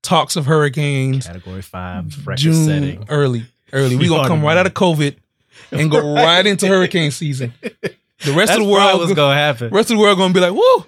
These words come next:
Speaker 2: We, we out
Speaker 1: covid's
Speaker 2: here.
Speaker 1: done."
Speaker 2: And then they gonna be like, "All right, Florida, hunker down."
Speaker 1: Yeah,
Speaker 2: Like,
Speaker 1: hunker
Speaker 2: "Damn, we
Speaker 1: down.
Speaker 2: just got done hunkering down for
Speaker 1: And
Speaker 2: two
Speaker 1: then,
Speaker 2: months."
Speaker 1: and then now we gonna have to try to do this without power.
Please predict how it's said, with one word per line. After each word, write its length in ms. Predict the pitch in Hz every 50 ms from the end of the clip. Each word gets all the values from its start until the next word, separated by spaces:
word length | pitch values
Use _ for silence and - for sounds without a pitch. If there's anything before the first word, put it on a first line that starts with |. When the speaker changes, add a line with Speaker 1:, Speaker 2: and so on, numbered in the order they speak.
| _ _
Speaker 2:
We, 180 | 120 127 143 151
we 100 | 147 156
out 160 | 170 180 160
Speaker 1:
covid's 180 | 160 175 165 165
Speaker 2:
here. 60 | 156
Speaker 1:
done." 720 | 156 214 185 160 127 - - 196 190 190 165 147 135 120 - _ _ -
Speaker 2:
And 120 | 311 160 123
then 120 | 135 131
they 100 | 139 143
gonna 140 | 135 143 139
be 140 | 131 147 147
like, 160 | 143 143 147
"All 80 | 160
right, 220 | 175 180 170 175 175
Florida, 360 | - 185 165 156 160 151 156
hunker 360 | 135 170 185 185 - 208 190 175
down." 400 | 190 190 185 175 170 165 165 165
Speaker 1:
Yeah, 120 | 175 196
Speaker 2:
Like, 120 | 190 165
Speaker 1:
hunker 140 | 156 165 156
Speaker 2:
"Damn, 280 | - 190 202 208 185 190
we 60 | 202
Speaker 1:
down. 80 | 196 185
Speaker 2:
just 240 | 196 196 190 175
got 300 | 165 190 190 190 185 175 165
done 280 | 190 202 214 214 202
hunkering 520 | 185 170 156 147 147 - 139 127 120 120 120
down 260 | 123 120 117 113 113
for 140 | - - 117 113 113 107 - - _ _
Speaker 1:
And 120 | - 165 175
Speaker 2:
two 140 | 165 151 160
Speaker 1:
then, 80 | 190
Speaker 2:
months." 360 | 190 202 202 175 127 - -
Speaker 1:
and 120 | 156 165 165
then 180 | 165 156 156
now 180 | 156 160 160 160
we 100 | 160 156
gonna 180 | 147 147 143 151
have 120 | 147 127
to 80 | - 139
try 180 | - - 151 131
to 80 | 131
do 180 | 127 135 147 139
this 220 | 131 131 131 - -
without 340 | 120 113 - 127 - 127 - _
power. 500 | - - - 113 113 104 - - -